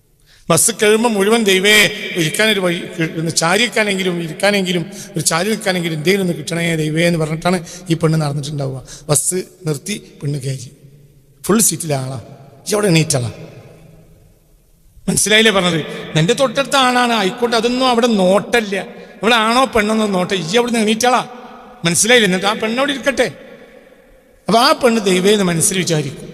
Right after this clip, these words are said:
ആ ദൈവം നിന്റെ ദൈവം തന്നെയാണ്, വേറെ ദൈവമല്ല. ആ പെണ്ണ് "ഗുരുവായൂരപ്പ" എന്നാ പറഞ്ഞേ,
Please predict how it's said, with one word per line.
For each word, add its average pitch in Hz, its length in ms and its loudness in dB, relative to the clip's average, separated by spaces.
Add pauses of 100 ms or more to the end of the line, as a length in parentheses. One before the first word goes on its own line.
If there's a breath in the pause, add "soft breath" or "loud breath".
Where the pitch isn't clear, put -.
(220)
ആ 151 120 -2
ദൈവം 185 320 4
നിന്റെ 160 200 2
ദൈവം 151 220 -2
തന്നെയാണ്, 131 300 -6 (280 loud breath)
വേറെ 147 240 0
ദൈവമല്ല. 123 380 -2 (2750)
ആ 139 100 4
പെണ്ണ് 190 240 2
"ഗുരുവായൂരപ്പ" 196 580 2
എന്നാ 208 160 2
പറഞ്ഞേ, 143 280 -2